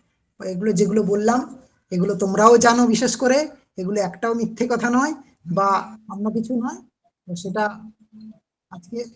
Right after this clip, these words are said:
আমার জানানো উচিত ছিল, তাই সকলকে জানালাম। তোমরাও ভালো থাকো, আর যারা এই ভিডিওটা দেখবে, তাদেরকেও বলবো, তোমরা সতর্ক হও, ওই সোশ্যাল মিডিয়া প্রচারে ওই জায়গাটায় তোমরা থেকো না, কারণ সোশ্যাল মিডিয়া অনেক কিছু প্রচার করে।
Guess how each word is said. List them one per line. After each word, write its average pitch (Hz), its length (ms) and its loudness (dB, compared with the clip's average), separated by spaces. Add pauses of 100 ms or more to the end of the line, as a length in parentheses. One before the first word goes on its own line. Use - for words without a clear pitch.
(180)
আমার 185 220 -4
জানানো 196 380 -4
উচিত 190 260 -4
ছিল, 247 200 -2 (520)
তাই 180 160 -4
সকলকে 180 440 -2
জানালাম। 202 460 -4 (300)
তোমরাও 208 340 0
ভালো 202 240 0
থাকো, 240 280 0 (400)
আর 175 240 0
যারা 202 320 2
এই 220 160 0
ভিডিওটা 220 680 0
দেখবে, 220 380 -2
তাদেরকেও 240 540 -2
বলবো, 202 300 -4
তোমরা 220 280 -2
সতর্ক 226 500 -2
হও, - 300 -4 (360)
ওই 175 100 -2
সোশ্যাল 240 360 -4
মিডিয়া 262 340 0
প্রচারে 247 600 0 (480)
ওই 214 120 2
জায়গাটায় 240 480 0
তোমরা 240 280 -4
থেকো 226 320 -2
না, 359 400 0 (180)
কারণ 208 200 -2
সোশ্যাল 240 340 -2
মিডিয়া 254 280 2
অনেক 277 260 0
কিছু 330 200 2
প্রচার 233 380 0
করে। 156 260 -6